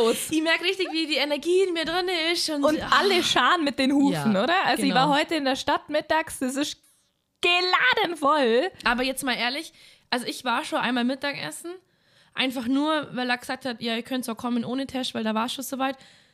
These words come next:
Speaker 2: War jetzt nix Besonderes, oder? Also,
Speaker 1: Ja, ich
Speaker 2: ich
Speaker 1: glaub,
Speaker 2: fand
Speaker 1: man
Speaker 2: schon
Speaker 1: hat sich's ein bisschen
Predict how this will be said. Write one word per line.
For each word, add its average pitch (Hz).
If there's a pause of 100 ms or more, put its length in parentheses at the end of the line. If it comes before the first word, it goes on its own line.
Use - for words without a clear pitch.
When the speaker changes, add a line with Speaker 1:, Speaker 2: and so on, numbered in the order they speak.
(1160)
Speaker 2:
War 208
jetzt 220
nix -
Besonderes, 202
oder? 247
Also, 226 (240)
Speaker 1:
Ja, 185
ich -
Speaker 2:
ich 208
Speaker 1:
glaub, 233
Speaker 2:
fand 254
Speaker 1:
man 240
Speaker 2:
schon 349
Speaker 1:
hat 262
sich's 381
ein 311
bisschen 339